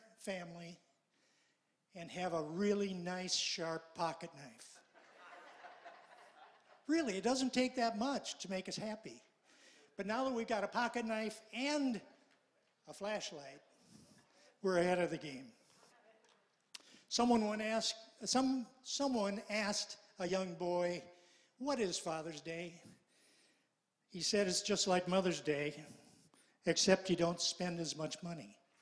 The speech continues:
That was for you women, okay? You realize that? Okay? We spend much more money on you.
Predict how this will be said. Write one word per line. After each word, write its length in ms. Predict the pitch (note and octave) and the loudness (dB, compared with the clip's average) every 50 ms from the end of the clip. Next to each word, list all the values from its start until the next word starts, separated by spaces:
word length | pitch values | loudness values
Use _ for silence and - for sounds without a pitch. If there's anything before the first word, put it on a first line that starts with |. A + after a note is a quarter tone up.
| _ _ - - - - - - - - - - - - - - - - - - - - - - - - - - - - A3 - - - E3 D#3+ - - - - - - - - - - - - - - - - | _ _ -20 -20 -20 -20 -20 -20 -18 -16 -16 -14 -14 -14 -14 -14 -14 -14 -14 -10 -10 -8 -8 -8 -10 -14 -16 -14 -12 -12 -12 -12 -14 -14 -14 -14 -14 -14 -16 -18 -18 -18 -18 -18 -18 -18 -18 -18 -18 -20 -4 0
That 100 | G3 G#3+ | 2 4
was 160 | A3 A3+ G#3+ - | 4 4 4 4
for 160 | - A3 A3 | 2 2 2
you 160 | G#3+ G3+ G3+ | 2 2 2
women, 360 | G3+ G#3 G#3+ G#3 G3 F3 - - D3 F3 | 4 4 4 2 2 0 -4 -6 -6 -8
okay? 380 | D#3 - A3 G3 G3+ G#3 G#3+ | -2 2 4 4 6 6 4
You 120 | G3+ F3 F3 | 4 4 4
realize 500 | G3 A3 A#3 A#3 A#3+ A#3+ A#3+ A#3 A#3 A#3 | 6 6 6 8 8 8 8 8 6 6
that? 320 | A#3 A#3 A#3 A#3+ A#3 - - - - - - - - - - - - - - - - - - - - - - - - - - - - - - - - E3 | 6 6 6 6 4 2 -4 -10 -10 -10 -10 -10 -12 -12 -12 -12 -10 -8 -8 -8 -8 -10 -12 -16 -16 -16 -18 -18 -20 -20 -20 -20 -20 -20 -20 -20 -20 -12
Okay? 300 | - - G3 F#3+ F#3+ F#3 - - - - - | -6 -4 -4 -4 -4 -6 -10 -16 -20 -6 -2
We 100 | G#3 A3 | 2 4
spend 360 | - - - G#3 G3+ F#3+ F#3 | 4 4 4 4 2 4 4
much 240 | F3+ F#3 F#3 F#3 - | 2 2 2 0 -2
more 180 | G3 F3+ E3+ E3+ | -2 -2 -2 0
money 300 | E3 E3+ E3 E3 D#3+ D#3+ | 0 -2 -2 -2 -4 -6
on 140 | D#3+ D#3 D#3+ | -6 -6 -6
you. 240 | D#3+ D#3+ D#3 C#3 | -8 -8 -8 -10